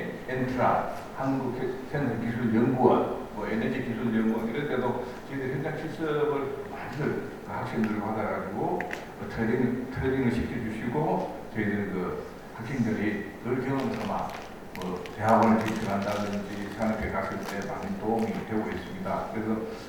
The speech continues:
오늘 여 오신, 어, 여러 업체들도 한번 내용을 간단하게, 지금 시간이 많지 않기 때문에 간단하게 말씀을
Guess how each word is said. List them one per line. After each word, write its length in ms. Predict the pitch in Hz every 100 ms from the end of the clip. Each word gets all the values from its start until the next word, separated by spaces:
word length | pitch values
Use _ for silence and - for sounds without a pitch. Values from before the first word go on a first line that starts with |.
| -
오늘 380 | - 139 131 123
여 120 | 117 117
오신, 420 | 113 131 131 110 113 - - - -
어, 480 | 104 101 - 101 95 - - - - - 110
여러 180 | 127
업체들도 480 | 156 - - 113 107
한번 420 | 107 - 110 107 107 -
내용을 320 | 117 - -
간단하게, 540 | - - - 190 - 117
지금 280 | - - - - -
시간이 260 | - 131 -
많지 280 | - - -
않기 300 | - - -
때문에 240 | 101 90
간단하게 460 | 95 101 127 120 110
말씀을 380 | 107 107 113